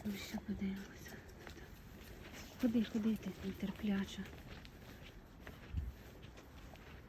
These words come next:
Тут всі вікна повибивали. Зараз, зараз, зараз. Кенді, Кенді, ходи, подивимося. Кенді, ходи. Тут такий гарний дубочок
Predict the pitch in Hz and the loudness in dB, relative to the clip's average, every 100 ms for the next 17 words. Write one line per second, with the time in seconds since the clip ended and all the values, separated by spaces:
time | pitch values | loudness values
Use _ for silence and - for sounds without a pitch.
0 | - - - - 233 - - - 220 233 | -12 -12 -10 -4 -4 -4 -6 0 4 6
1 | - 233 220 220 214 208 214 214 214 226 | 8 6 8 6 6 2 2 4 4 4
2 | 247 262 - - - - - - - - | 4 2 -2 -10 -14 -12 -6 -2 -2 2
3 | - - - - - - 190 196 226 - | 0 2 2 2 2 0 0 0 0 0
4 | 202 - - 220 - - - - - 226 | 0 2 4 4 2 -2 6 8 10 12
5 | 247 220 269 - - - - - - - | 12 12 12 12 8 -4 -4 -4 -4 -2
6 | - 226 247 220 - - 233 226 220 208 | 10 12 12 12 8 8 10 12 12 12
7 | - - - - 254 285 247 240 220 - | 12 2 -2 12 12 12 12 12 10 6
8 | - - - - - - - - - - | -10 -10 -12 -12 -12 -12 -12 -12 -10 -8
9 | - - - 240 - - 247 247 262 262 | -8 -8 4 4 4 6 10 10 10 12
10 | 240 214 202 185 190 233 - 277 | 10 10 8 8 8 8 8 4